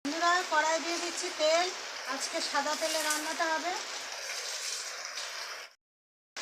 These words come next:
পনিরগুলো এবার আমি ছেড়ে দিচ্ছি।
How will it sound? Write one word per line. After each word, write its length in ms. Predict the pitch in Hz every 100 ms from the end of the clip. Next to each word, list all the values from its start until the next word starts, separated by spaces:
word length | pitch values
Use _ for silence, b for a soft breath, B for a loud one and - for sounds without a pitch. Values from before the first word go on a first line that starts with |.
| - - - - - - - - - - - -
পনিরগুলো 500 | 277 302 302 330 359 339
এবার 180 | 330 330
আমি 120 | 339 349
ছেড়ে 200 | 285 277 262
দিচ্ছি। 260 | 240 -